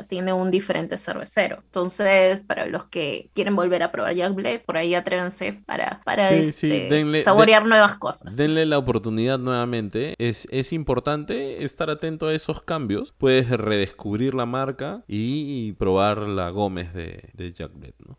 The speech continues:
Speaker 2: Bueno, muchachos, yo creo que este programa se ha terminado. No sin antes decirles
Speaker 1: Oh.
Speaker 2: que nos sigan en Instagram como arroba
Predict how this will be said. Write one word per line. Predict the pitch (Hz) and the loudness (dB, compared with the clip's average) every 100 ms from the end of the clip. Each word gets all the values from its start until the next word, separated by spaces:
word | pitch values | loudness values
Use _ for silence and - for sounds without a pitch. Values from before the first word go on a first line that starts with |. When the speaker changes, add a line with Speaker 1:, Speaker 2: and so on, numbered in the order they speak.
| _ | _
Speaker 2:
Bueno, | 156 190 | 0 2
muchachos, | 175 208 214 277 - - - _ 110 | 6 6 6 0 -6 -18 -20 _ -6
yo | 127 131 | -4 0
creo | 147 151 | 0 0
que | 151 143 143 - - - | 0 -2 -2 -6 -6 -2
este | 139 - 143 | -2 -2 -6
programa | 117 117 131 131 131 131 | -2 0 0 -2 -4 -6
se | - - 92 95 | -8 -6 -4 -2
ha | 123 | -4
terminado. | - 123 110 107 110 95 92 95 | -4 -4 -4 -8 -8 -10 -12 -10
No | 110 147 | 0 0
sin | - 127 | 2 -2
antes | 131 127 131 | 0 0 -2
decirles | 117 - 131 - 392 370 | -4 -4 -6 -4 -6 -4
Speaker 1:
Oh. | 311 277 247 240 226 220 214 208 | -4 -4 -4 -4 -4 -4 -4 -2
Speaker 2:
que | 117 107 110 - | -2 -2 -4 -10
nos | 101 104 - | -4 -2 -2
sigan | 147 127 104 104 110 - - | -2 0 0 -2 -6 -14 -6
en | 110 104 107 - - _ _ 170 | -2 -2 -4 -8 -10 _ _ -4
Instagram | 151 123 123 110 104 113 127 - | -4 -2 -4 -2 -2 -6 -10 -8
como | 117 107 110 123 _ | -4 -2 -2 -4 _
arroba | 98 104 110 101 85 90 | -4 0 4 4 4 -2